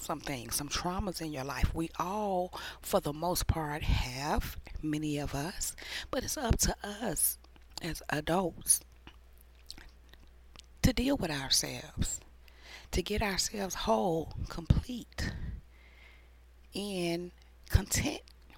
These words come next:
with ourselves. And of course, God helps us with that. But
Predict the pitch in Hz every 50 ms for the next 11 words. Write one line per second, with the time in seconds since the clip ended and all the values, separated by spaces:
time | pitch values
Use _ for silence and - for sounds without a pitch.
0 | - - 302 - - 277 180 147 143 - - - - - - - - - - 160
1 | 190 214 - - - - 262 254 254 254 - - - - - - - - - -
2 | - - - - - - - - - - - - - - 240 240 233 247 - -
3 | - - 269 - - - - - 139 - - - - - - - - - - -
4 | - - - - - - - - - - - - - - - - - - - -
5 | - - - - - - - - - - - - - - - - _ _ _ _
6 | _ _ _ _ _ _ _ _ _ _ _ _ _ _ _ _ _ _ _ _
7 | _ _ _ _ _ _ _ _ _ _ _ _ _ _ _ _ - - - -
8 | - - - - - - - 190 226 262 247 226 -